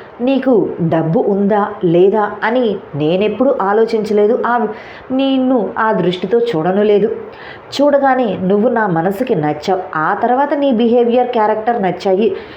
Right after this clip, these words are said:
నీ ప్రేమ నాకే తెలి-, నీ మీద ప్రేమ నాకే తెలియకుండా ఆటోమేటిక్‌గా మొదలయ్యింది. ఇప్పుడు చెప్పినట్లుగా మన పెళ్ళైన తర్వాత మనకి ఇలా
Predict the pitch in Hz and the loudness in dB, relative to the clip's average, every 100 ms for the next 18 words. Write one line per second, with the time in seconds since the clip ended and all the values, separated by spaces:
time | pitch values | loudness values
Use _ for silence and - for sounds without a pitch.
0 | - 175 170 214 240 233 247 254 196 196 | -6 0 2 2 0 0 2 0 0 0
1 | 240 240 226 - 208 214 208 226 262 262 | 0 2 0 0 -2 0 2 2 0 0
2 | 202 214 175 175 202 254 247 220 220 214 | 0 2 0 0 0 0 2 2 2 0
3 | 208 208 - 156 185 233 214 202 185 180 | -2 -2 0 -2 0 0 0 0 0 0
4 | 202 151 160 185 190 185 202 - - - | 0 0 2 4 4 2 -2 -4 -12 -18
5 | - - - 180 185 247 240 254 254 254 | -16 -14 -4 -2 0 -2 0 -2 0 -2
6 | 247 247 254 202 - 165 170 170 - 170 | 0 2 2 -2 -4 -2 -2 -2 0 2
7 | 220 247 240 226 220 214 226 208 214 214 | 2 0 0 0 0 0 -2 -2 -2 -2
8 | - 202 190 | 0 2 0